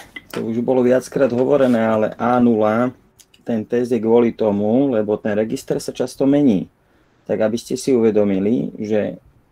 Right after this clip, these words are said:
keď obnovujete stav bežiaceho procesu, tak nemôžete ho obnoviť s tým, že tam náhodne budú nejaké registre zmenené. Ako už bolo povedané, že program vykonáva svoju činnosť. V nejakom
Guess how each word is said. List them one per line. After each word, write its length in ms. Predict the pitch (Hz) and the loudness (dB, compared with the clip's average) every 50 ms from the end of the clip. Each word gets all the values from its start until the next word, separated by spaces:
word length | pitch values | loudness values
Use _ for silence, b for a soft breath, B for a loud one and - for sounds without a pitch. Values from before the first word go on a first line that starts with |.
| _ _ - | _ _ -4
keď 240 | 113 104 117 135 | 0 2 2 2
obnovujete 640 | 135 139 139 135 131 131 127 123 120 120 - 120 110 | 2 2 2 4 4 4 4 2 0 -2 -2 -4 -4
stav 320 | - - - - 117 123 117 | -6 -6 -6 -2 -2 -2 0
bežiaceho 480 | 107 113 107 107 117 113 - - 131 | 0 0 0 0 -2 -2 0 -2 -2
procesu, 800 | 127 - - 107 98 - - 92 85 - - 113 120 135 143 - b b b b b b _ | -2 -2 -6 -8 -8 -10 -10 -12 -10 -8 -4 -2 0 0 -2 -4 b b b b b b _
tak 160 | - 98 98 | -6 -4 -2
nemôžete 480 | 107 123 151 170 170 143 - - - 107 107 | 0 0 2 2 0 0 -2 -4 -4 -2 0
ho 80 | 107 110 | 0 0
obnoviť 360 | 107 117 117 117 117 110 95 - | 2 2 2 2 2 0 -2 -6
s 80 | - | -12
tým, 320 | - - 101 104 113 120 113 | -8 -4 -2 0 0 0 0
že 160 | 120 113 - | -2 -4 -2
tam 160 | 113 104 101 | -2 -2 -2
náhodne 480 | 98 95 95 95 95 107 110 110 127 131 117 | -2 -2 -2 -2 -2 -2 -2 -2 -2 -2 0
budú 240 | 101 104 98 107 113 | 0 -2 -2 -2 -2
nejaké 480 | 110 101 95 95 98 - - 117 104 101 | -2 -2 -2 -4 -4 -4 -2 -2 -2 -2
registre 400 | 90 95 95 - - - 120 117 | -2 -4 -6 -8 -4 -2 -2 0
zmenené. 560 | 113 131 147 156 147 123 101 90 90 - - _ _ _ _ - - | 0 0 0 0 0 0 0 -2 -4 -8 -16 _ _ _ _ -12 -12
Ako 240 | 110 - - 120 113 | -10 -6 -4 -4 -4
už 80 | 107 107 | -4 -2
bolo 240 | 104 113 110 113 | -2 0 0 0
povedané, 560 | 104 - 123 123 123 120 113 104 95 92 90 - - | 0 0 2 4 4 4 4 2 0 -4 -6 -8 -10
že 160 | 95 101 - b b b b b b b b b b b _ | -10 -12 -12 b b b b b b b b b b b _
program 480 | - 131 143 143 147 151 147 147 139 | 0 2 4 4 4 4 4 4 2
vykonáva 480 | 120 120 - 123 120 120 117 120 120 120 | 2 0 0 0 2 2 2 2 0 -2
svoju 320 | - - 135 135 131 131 | -2 -2 0 0 0 -2
činnosť. 560 | - - 113 104 98 92 90 - - - - | -4 -6 -4 -4 -4 -4 -6 -10 -14 -14 -8
V 160 | 110 117 131 143 | -4 -2 -2 0
nejakom 240 | 160 165 - 139 | -2 -2 -2 0